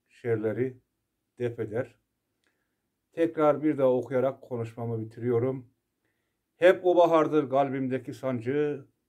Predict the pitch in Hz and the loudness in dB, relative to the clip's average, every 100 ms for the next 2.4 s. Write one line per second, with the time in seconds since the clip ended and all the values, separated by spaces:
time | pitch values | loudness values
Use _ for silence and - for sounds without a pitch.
0 | - 127 131 - 113 110 135 120 107 107 | -6 -2 -2 -2 -4 -2 -2 -2 -6 -10
1 | - 110 104 104 139 113 101 98 113 135 | -10 -10 -8 -10 -8 -6 -6 -8 -4 -2
2 | 135 117 95 | 0 -2 -4